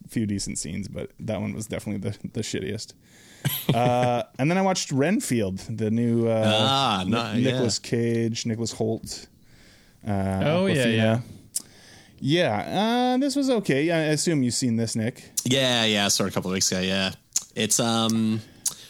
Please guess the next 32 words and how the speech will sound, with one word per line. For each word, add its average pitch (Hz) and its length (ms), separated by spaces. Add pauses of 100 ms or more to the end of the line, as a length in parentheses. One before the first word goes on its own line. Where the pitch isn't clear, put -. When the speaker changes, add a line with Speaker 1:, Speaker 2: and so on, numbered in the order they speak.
(220)
Speaker 2:
I 202 60
had 233 140
a - 20
lot 170 140
of 131 80
fun 110 420
with 95 140
it. - 280
I 117 100
had 143 100
a - 20
lot 143 120
of 131 80
fun 113 140
with 110 120
it, 101 80
but 131 120
I, 165 440 (160)
I've 127 160
done 165 160
this 180 180
thing 123 320
probably 113 220
for - 60
the 120 80
last 104 260
two 104 100
years 101 240
where 104 100
I 101 60
don't 104 200
watch 104 200